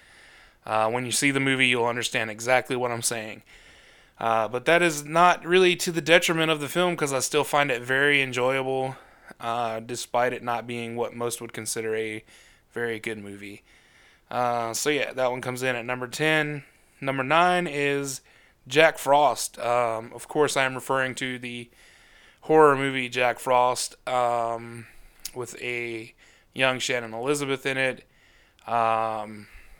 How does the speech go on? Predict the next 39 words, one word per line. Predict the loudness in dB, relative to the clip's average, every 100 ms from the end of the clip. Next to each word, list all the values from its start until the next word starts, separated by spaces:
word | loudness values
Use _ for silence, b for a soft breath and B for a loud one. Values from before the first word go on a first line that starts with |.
| b b b
I | -12 -6
can't | -4 -2
really | 0
remember | -2 -2 -2 -4
anybody | -2 -2 2 2 2
else's | 0 -4 -4
name | -4 -4
from | -8 -8
that | -8
movie, | -6 -4 -2 -4 -6 b b b b b -4
but | -2 0
there | 2 4
are | 2
some | 2 -2 -4 -10
familiar | -6 -2 0 0
faces. | 0 0 0 0 -4 -8
The | -2
guy | 0 0
who |
plays | -2 -4 -4 -8 -8
the, | -10
the | -8 -8 -8 -8 -12
human | -4 -2 -2
version | -2 -4 -4
of | -6
Jack | -4 -4
Frost | 0 2 2 0 -10 b b b b b b b
is | -4 0
in | 2
a | 4
lot | 2
of | 0
stuff | 2 0 0
as, | -6 -4
like, | -4 -4
a | -6
crazy | -4 -2 -2 -2
guy, | 0 2 0
so | -2 -4 -4 -4